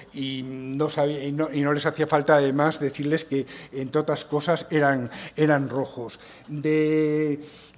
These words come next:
mm, de la llegada de los, eh, deportados a los campos de concentración,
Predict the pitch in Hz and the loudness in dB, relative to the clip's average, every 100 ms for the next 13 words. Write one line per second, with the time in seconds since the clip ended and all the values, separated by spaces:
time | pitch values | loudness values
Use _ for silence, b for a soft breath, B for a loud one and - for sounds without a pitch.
0 | - 165 165 160 160 160 160 156 147 160 | -10 -6 -4 -2 -4 -4 -6 -8 -2 2
1 | 160 160 151 151 208 208 220 214 208 196 | 2 2 0 2 2 4 2 2 0 -4
2 | 160 180 175 170 - 175 160 156 147 156 | -4 -2 -2 -2 -4 -4 -2 0 -2 -2
3 | 151 151 185 180 185 175 156 139 - 175 | -2 0 2 2 0 -2 -2 -4 -2 -2
4 | 180 190 180 170 170 165 156 151 135 165 | 0 -2 -4 -4 -4 -2 -4 -4 -4 -2
5 | 175 | 0